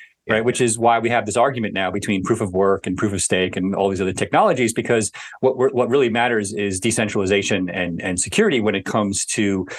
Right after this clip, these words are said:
Speaker 2: Right.
Speaker 1: eliminating, uh, uh, centralized trust, and, and which, which ultimately usually means governments, uh, central banks, and, and, and things like that. So when I saw this, after having hit roadblock after roadblock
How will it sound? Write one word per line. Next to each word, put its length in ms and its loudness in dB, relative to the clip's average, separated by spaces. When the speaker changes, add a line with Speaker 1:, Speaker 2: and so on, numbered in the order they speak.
Speaker 2:
Right. 100 2
Speaker 1:
eliminating, 760 2
uh, 40 0
uh, 500 2
centralized 480 0
trust, 360 0
and, 240 -4
and 80 -6
which, 200 -2
which 220 -4
ultimately 420 0
usually 260 2
means 240 -2
governments, 640 0
uh, 60 -6
central 320 -2
banks, 320 -2
and, 180 -6
and, 200 -6
and 160 -4
things 160 -4
like 120 -6
that. 200 0
So 120 2
when 160 2
I 120 2
saw 440 4
this, 400 -2
after 360 0
having 500 -2
hit 180 2
roadblock 680 2
after 300 0
roadblock 580 2